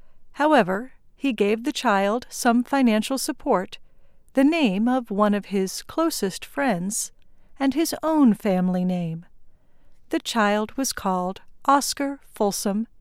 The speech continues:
Cleveland. Shortly after the boy was born, his mother was sent to an institution for the mentally unstable. Doctors quickly confirmed that her mental health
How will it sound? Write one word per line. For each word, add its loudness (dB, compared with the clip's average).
Cleveland. -2
Shortly 2
after 2
the -2
boy 4
was -4
born, 0
his -2
mother 2
was 0
sent 0
to 0
an 4
institution -2
for 2
the 2
mentally 0
unstable. -2
Doctors 0
quickly 2
confirmed 0
that 0
her 2
mental 0
health 0